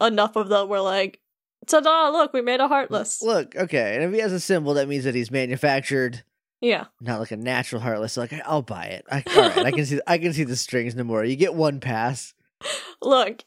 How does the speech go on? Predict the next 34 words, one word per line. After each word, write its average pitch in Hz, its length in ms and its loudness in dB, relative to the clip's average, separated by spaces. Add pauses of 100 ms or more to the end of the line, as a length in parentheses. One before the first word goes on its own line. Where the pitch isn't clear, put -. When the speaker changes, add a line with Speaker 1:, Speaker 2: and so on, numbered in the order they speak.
Speaker 1:
it's 262 180 4
only 330 300 4
the 277 140 6
third 269 360 4
game, 233 320 4
Kingdom 233 360 0
Hearts 208 280 0
two. - 380 0 (160)
Speaker 2:
Yeah. 147 500 2
<laughs> 175 920 0 (1200)
Speaker 1:
But 277 120 6
yeah, 220 200 4
so 214 540 2
Ground 254 340 2
Shaker's 277 380 0
here, 240 540 2
and 220 580 0
this 240 300 0
is 254 320 0 (320)
a 233 100 4
weird 262 420 2
hard 262 340 0
fight, 349 420 0
but 240 120 2
it's 226 140 -2
kinda 262 240 4
fun 262 360 0
'cause 220 240 -4
you 220 80 -4
get 233 140 2
to 226 100 2
fight 233 440 0 (100)
basically 240 400 0
both 226 380 0